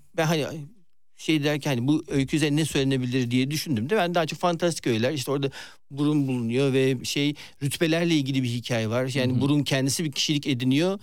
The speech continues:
Speaker 1: ve, e, şeyin Gogol orada güçlü bir, e, şeydeki toplumdaki rütbeyle bölünmüşlük durumunun, e, eleştirisini yapıyor diye ben örneğin söyledim. Fakat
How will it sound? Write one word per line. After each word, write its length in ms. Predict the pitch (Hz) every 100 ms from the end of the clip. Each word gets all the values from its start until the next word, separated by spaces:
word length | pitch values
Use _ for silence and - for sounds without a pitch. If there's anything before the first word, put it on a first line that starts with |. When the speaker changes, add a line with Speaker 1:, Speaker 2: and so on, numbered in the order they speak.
| - - -
Speaker 1:
ve, 340 | 131 156 156 -
e, 480 | 147 143 139 135 135
şeyin 340 | - 160 151 - - - -
Gogol 320 | 139 180 175
orada 260 | 139 139
güçlü 420 | 196 139 - 196 165
bir, 380 | 226 220 - - 123
e, 400 | 127 123 123 120 120 - - - - - - - -
şeydeki 440 | - 139 151 160
toplumdaki 560 | 151 131 165 156 151 160
rütbeyle 540 | 127 - 202 208 165
bölünmüşlük 680 | 143 156 160 143 202 - - - - 127
durumunun, 520 | 143 143 156 147 107 - - - 120
e, 380 | 123 120 117 110 - - - - - - - - - - - - - -
eleştirisini 580 | 147 156 139 170 160 185
yapıyor 420 | 165 127 117 104 - -
diye 160 | 110
ben 100 | 113 107
örneğin 120 | 110
söyledim. 260 | - 190 285
Fakat 260 | 294 330